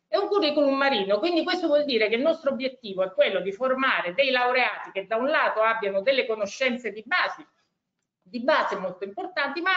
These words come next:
anche delle conoscenze specialistiche in questi due, eh, eh, discip-, settori, diciamo, individuati dai due curricula.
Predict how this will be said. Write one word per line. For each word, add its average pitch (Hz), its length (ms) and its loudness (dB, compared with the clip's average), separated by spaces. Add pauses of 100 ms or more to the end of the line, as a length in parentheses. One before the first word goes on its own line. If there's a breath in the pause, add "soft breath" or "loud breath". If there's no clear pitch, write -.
anche 330 340 -4
delle 294 260 2
conoscenze 247 600 -2
specialistiche 254 1200 -4
in 294 140 -4
questi 254 360 0
due, 233 480 -2 (400)
eh, 208 260 2
eh, 196 320 6
discip-, - 460 -4
settori, 254 720 4
diciamo, 240 320 0
individuati 233 800 2
dai 196 140 4
due 190 180 0
curricula. 160 340 -8